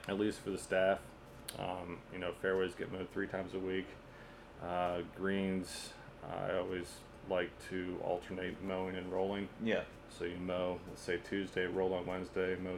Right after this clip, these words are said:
Speaker 1: Thursday, roll Friday. Um,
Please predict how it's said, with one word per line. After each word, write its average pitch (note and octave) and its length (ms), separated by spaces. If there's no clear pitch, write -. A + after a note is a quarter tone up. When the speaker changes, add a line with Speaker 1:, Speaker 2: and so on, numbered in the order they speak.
Speaker 1:
Thursday, F2+ 520
roll F2+ 260
Friday. F#2 380
Um, F2+ 420